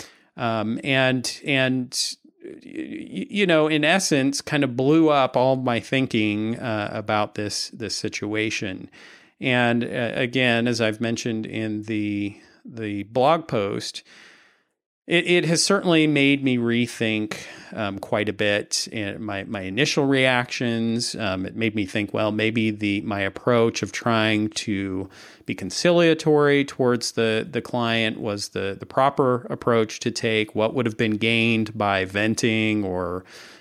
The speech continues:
um, you know, becoming combative? Uh, I, I certainly, uh, would have lost those sales that were made. I would not have been serving my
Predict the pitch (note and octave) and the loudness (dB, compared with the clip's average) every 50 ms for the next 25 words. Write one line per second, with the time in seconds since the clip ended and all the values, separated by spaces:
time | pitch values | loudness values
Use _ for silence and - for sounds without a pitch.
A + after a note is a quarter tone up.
0 | _ - A2 G#2 G2 F#2 F#2+ F#2 F#2 G#2 A2+ A2 G#2 G#2 G#2 G2+ F#2 G2 G#2+ - | _ -10 -8 -8 -6 -6 -6 -8 -8 -8 -8 -8 -6 -6 -6 -6 -4 -4 -4 -2
1 | - A#2+ A2+ G#2+ G#2 - A#2 G#2 F#2+ F#2 F#2 G2+ G#2 A2+ A#2+ A#2+ B2 A#2 A2+ G#2+ | 0 0 0 0 0 -2 -2 -4 -4 -2 -2 0 2 2 2 4 4 4 4 4
2 | A2 G#2+ G#2 - - - - - - - - - _ - - G#2+ - - - - | 2 0 -2 -8 -16 -20 -20 -20 -20 -20 -20 -20 _ -12 -10 -8 -8 -8 -8 -8
3 | - - - - - - - E2+ - - A2 G#2+ - - - D#3+ D3+ - - C3 | -8 -8 -6 -6 -6 -6 -6 -6 -6 -6 -6 -4 -4 0 2 2 2 2 2 2
4 | B2 B2 A#2+ A2+ A2+ A#2 A#2 - - _ _ _ _ _ _ _ _ _ _ _ | 2 4 4 4 2 0 -2 -6 -18 _ _ _ _ _ _ _ _ _ _ _
5 | _ _ _ - - - - - B2 A2+ A2 G#2 A2+ B2+ C3+ C3+ B2 B2 B2+ A2 | _ _ _ -12 -10 -6 -4 -2 -2 -2 -2 -2 0 2 2 2 2 0 -2 -2
6 | G#2 A2 A2 G#2+ A2+ A#2+ B2+ B2+ A#2+ - - - - - - - - - A#2 A2 | -2 0 0 2 4 4 4 2 2 -2 -4 -6 -8 -8 -8 -10 -4 0 2 2
7 | A2 A2 A#2 A2+ A2 - - - - - B2 A#2 A2+ A2+ A2+ A#2 G#2+ - - A2+ | 4 2 2 0 -2 -4 -4 -4 -4 0 2 4 4 4 4 2 2 0 -2 -2
8 | G2+ G#2+ A2 G#2+ G#2 G#2 G#2+ G#2 G#2 G#2 G#2 G2 G2+ A2 A2 A#2 A2+ A2+ A2 A2 | 0 0 0 0 0 0 0 0 0 0 0 0 0 -2 0 0 0 0 0 0
9 | G#2+ - G#2+ G#2+ G#2 G#2 G#2 G2+ - - - A#2+ A2 G#2+ G#2 G#2+ A2+ A2 G#2+ G#2 | -2 0 0 0 0 0 -2 -2 -2 -2 0 0 2 0 0 0 0 0 0 0
10 | G#2 G#2+ G#2 G#2+ - - A2+ G2+ F#2+ F#2 F#2 F#2 F#2 F2+ F2+ F#2 F2+ - | -2 -2 -4 -6 -6 -8 -6 -4 -2 -2 -2 -2 -2 -2 -4 -6 -6 -10